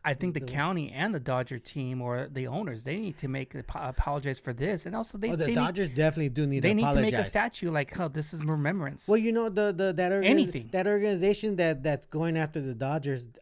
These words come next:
Speaker 2: I think the request is for the Dodgers to build, um, build, uh,
Speaker 1: Oh.
Speaker 2: recreational centers for the youth.
Speaker 1: Or like a mural?
Speaker 2: No,
Speaker 1: Or
Speaker 2: recreational centers
Speaker 1: Oh,
Speaker 2: for the
Speaker 1: okay.
Speaker 2: youth, so that
Speaker 1: Okay.
Speaker 2: the kids around that area can
Speaker 1: Mm-hmm.
Speaker 2: go there and, uh,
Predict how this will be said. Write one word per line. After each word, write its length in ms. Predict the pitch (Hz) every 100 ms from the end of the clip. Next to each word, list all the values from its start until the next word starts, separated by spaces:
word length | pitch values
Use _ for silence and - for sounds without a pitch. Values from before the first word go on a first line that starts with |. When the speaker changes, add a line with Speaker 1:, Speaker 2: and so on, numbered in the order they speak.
| _
Speaker 2:
I 80 | 156
think 260 | 147 202 220
the 100 | 190
request 540 | 180 156 160 175 175
is 140 | 160 131
for 180 | 160
the 120 | 120 110
Dodgers 420 | 127 131 147 156 -
to 140 | 147
build, 680 | 113 107 131 160 180 165 -
um, 760 | 156 143 135 127 120 107 101 - _ _ _ 120 110
build, 300 | 135 139 139
uh, 640 | 131 127 120 117 113 110
Speaker 1:
Oh. 40 | 107
Speaker 2:
recreational 640 | 151 165 160 165 165 147
centers 420 | - 135 113 -
for 180 | - 143
the 120 | 117
youth. 280 | 127 143 110 156
Speaker 1:
Or 100 | 147
like 160 | 135
a 40 | 131
mural? 500 | 139 151 180 254 - _
Speaker 2:
No, 120 | - 143
Speaker 1:
Or 80 |
Speaker 2:
recreational 560 | 185 208 202 226 226 160
centers 340 | - 285 311
Speaker 1:
Oh, 200 | 139 117 175
Speaker 2:
for 80 | 160
the 60 |
Speaker 1:
okay. 40 | 165
Speaker 2:
youth, 300 | 247 208 -
so 140 | - 156
that 160 | 147
Speaker 1:
Okay. 80 | -
Speaker 2:
the 60 | - -
kids 260 | 214 208 175
around 380 | 170 165 175
that 160 | 170 170
area 500 | 151 180 165 156 147 - _ -
can 140 | 147
Speaker 1:
Mm-hmm. 80 | 135
Speaker 2:
go 200 | 151 170
there 360 | 165 156 160 156
and, 220 | 143 139
uh, 320 | 135 123 113